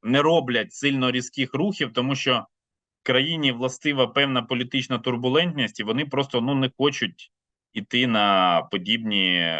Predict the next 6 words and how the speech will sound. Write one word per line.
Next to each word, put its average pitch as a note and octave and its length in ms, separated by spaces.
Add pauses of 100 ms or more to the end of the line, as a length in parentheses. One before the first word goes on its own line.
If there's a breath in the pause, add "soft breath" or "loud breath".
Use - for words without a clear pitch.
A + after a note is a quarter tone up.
(140)
рухи, A2 320
подібні F#2+ 380
загострення G2 760 (800)
доти, C#3+ 400
доки, A2 600
ну, B2+ 280